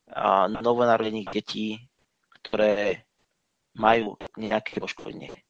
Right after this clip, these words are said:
Tak, a, hovorili o tom, že sú štatistiky u nich, kde hovoria tie štatistiky jasne. Keď pije kdokoľvek z páru, ale špecificky, keď sa napije žena, tak, a,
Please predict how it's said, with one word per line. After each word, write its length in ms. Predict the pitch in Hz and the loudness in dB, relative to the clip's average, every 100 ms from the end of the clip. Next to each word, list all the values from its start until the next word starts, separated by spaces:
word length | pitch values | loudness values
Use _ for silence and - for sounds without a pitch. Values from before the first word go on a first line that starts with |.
| _ _ _ _ _ | _ _ _ _ _
Tak, 400 | 107 113 - - | 0 0 -2 2
a, 320 | 107 110 107 110 | 6 6 6 0
hovorili 300 | 123 117 110 | -2 0 0
o 80 | - | -2
tom, 140 | 117 | -8
že 560 | 113 104 101 101 - - - | -2 -2 0 -2 -6 -10 -8
sú 300 | - - 127 | -6 -4 -6
štatistiky 800 | 123 131 - 123 123 - - 120 | -6 -12 -4 -4 -4 -10 -10 -8
u 100 | 113 | -6
nich, 220 | 110 - | -8 0
kde 320 | 110 107 - | 4 4 0
hovoria 720 | - 117 113 117 113 110 107 - _ - _ | -4 -2 2 4 6 6 4 -4 _ -20 _
tie 80 | - | -4
štatistiky 560 | 117 110 - - - 101 | 0 0 -2 -10 2 2
jasne. 420 | - - - - - _ - _ _ _ - | 2 -8 -12 -16 -20 _ -20 _ _ _ -2
Keď 460 | - 123 - - - _ _ _ _ _ _ _ - | 0 0 -2 -8 -8 _ _ _ _ _ _ _ -2
pije 320 | 143 143 120 | 2 4 4
kdokoľvek 400 | 120 - 123 - | 0 0 -2 -2
z 60 | - | 4
páru, 240 | 113 110 - | 6 6 4
ale 160 | 107 110 | 4 4
špecificky, 720 | - 120 117 120 113 - - | 4 2 2 -4 -6 -8 -6
keď 160 | 117 | -4
sa 60 | 117 | 0
napije 400 | 110 - 107 101 | 0 0 -4 -2
žena, 160 | 104 95 95 _ _ _ _ _ _ - - _ _ _ - | -4 -4 -8 _ _ _ _ _ _ -20 -20 _ _ _ 4
tak, 320 | 107 - - | 4 4 2
a, 480 | 113 107 104 104 | 6 8 8 6